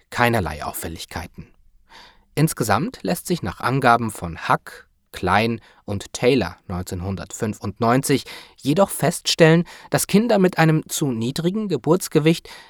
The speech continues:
im Verlauf ihrer Entwicklung durchschnittlich häufiger Verhaltensstörungen, neurologische und teilweise kognitive Defizite aufweisen. Kommt es während der Geburt zu Komplikationen,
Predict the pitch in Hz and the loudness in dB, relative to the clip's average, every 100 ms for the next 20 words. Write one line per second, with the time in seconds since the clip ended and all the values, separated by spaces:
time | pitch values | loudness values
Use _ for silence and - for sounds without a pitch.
0 | - 156 - 107 165 - 165 160 131 120 | 0 0 4 4 2 0 -2 0 0 2
1 | 170 175 175 175 - - - 120 127 147 | 0 2 0 0 -4 -20 -14 0 4 6
2 | - 190 170 190 - - 127 135 104 - | 6 2 2 -2 -4 2 4 2 -4 -8
3 | - - _ - 98 98 92 104 - 95 | -12 -14 _ -8 -4 -2 -2 -4 -4 -4
4 | 85 85 71 - _ _ _ - 95 98 | -4 -8 -10 -18 _ _ _ -4 0 2
5 | 98 90 117 117 - - - - - - | 2 2 2 2 -4 -8 -14 -20 -20 -8
6 | 123 202 - - 110 127 135 123 131 - | -6 -6 -8 -4 -2 0 -2 -4 -4 -6
7 | 117 - 104 - 92 80 85 87 - 90 | -6 -6 -8 -8 -8 -10 -10 -10 -10 -12
8 | - 90 95 85 - - - - - _ | -10 -10 -8 -10 -12 -14 -12 -14 -16 _
9 | _ _ _ _ - - - - 170 233 | _ _ _ _ -20 -20 -20 0 2 6
10 | 226 175 190 196 175 - 151 139 117 131 | 4 8 6 6 4 2 4 2 2 2
11 | 202 - - 135 123 131 131 117 110 - | 0 -4 -10 -8 -4 -4 -2 -4 -4 -4
12 | - 160 185 87 - | 2 4 4 2 -6